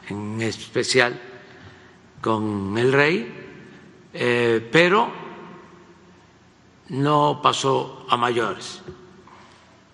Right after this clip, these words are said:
Sencillamente no nos entendimos. Nosotros buscábamos que se integraran más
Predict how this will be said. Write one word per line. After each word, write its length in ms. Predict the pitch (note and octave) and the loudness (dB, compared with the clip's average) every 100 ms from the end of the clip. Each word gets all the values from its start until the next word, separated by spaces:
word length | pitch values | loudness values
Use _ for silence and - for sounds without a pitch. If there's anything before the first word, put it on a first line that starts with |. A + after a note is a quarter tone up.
| _ - | _ -14
Sencillamente 1040 | G#2 A2+ B2+ C#3+ C3 C3+ B2+ C3 C3 - C3 | -6 -4 0 0 0 -2 0 0 0 -2 -4
no 140 | C#3 | -2
nos 180 | D#3 C3+ | 0 0
entendimos. 840 | C3+ C3 B2+ B2 C#3 E3 G3 - - - - - - - - - - - _ - | 0 -2 -2 -2 -2 -4 -6 -10 -10 -10 -12 -20 -20 -20 -20 -20 -20 -20 _ -10
Nosotros 520 | A#2 B2+ B2 B2+ - | -6 -4 -2 -4 -4
buscábamos 920 | A#2+ - C#3 C3+ C2 C2 - C3 - - - - - - - - - - | -8 -6 0 2 0 -2 -4 -4 -6 -8 -12 -12 -20 -20 -20 -20 -20 -4
que 800 | - B2+ A#2+ A2+ G#2+ G#2 G2 F#2 - - - - - - - - - - - - - | 2 4 6 4 4 0 -2 -6 -14 -20 -20 -20 -20 -20 -20 -20 -20 -20 -20 -20 -6
se 840 | - C3 A#2+ A#2 A2 G#2+ G2+ G#2 - - - - - - - _ - - | 0 2 2 2 2 0 -2 -6 -12 -18 -20 -20 -20 -20 -20 _ -20 -14
integraran 1120 | D#3+ A2+ - A#2+ C#3 C#3 C3 B2 A#2+ A2+ A2+ - - C3+ | -8 -4 -2 2 4 4 2 0 -4 -6 -8 -12 -16 -6
más 560 | A#2+ B2 A#2+ - - | 0 0 0 -6 -12